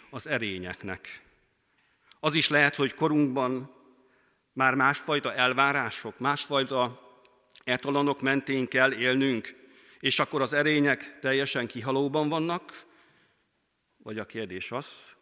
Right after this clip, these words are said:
hogy merjük-e felvállalni, ugye olyan szép ez a szó, manapság egyre gyor-,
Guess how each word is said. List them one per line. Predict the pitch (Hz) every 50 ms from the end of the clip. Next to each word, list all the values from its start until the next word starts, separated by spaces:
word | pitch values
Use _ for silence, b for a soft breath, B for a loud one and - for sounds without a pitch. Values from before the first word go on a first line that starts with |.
| _
hogy | _ - 107 104 107 120 120 - b b b b b b b
merjük-e | - 117 131 127 113 113 104 98 - 107
felvállalni, | - - 151 139 139 135 120 107 107 101 95 98 98 95 95 92 92 98 92 90 92 101 - -
ugye | 110 98 92
olyan | 92 90 92
szép | 87 - - 113 98 - 90
ez | 82
a | 85 82
szó, | - - 98 90 85 82
manapság | 82 90 98 95 90 85 - - 90 90 92
egyre | 98 90 90 87
gyor-, | 90 98 90 95 147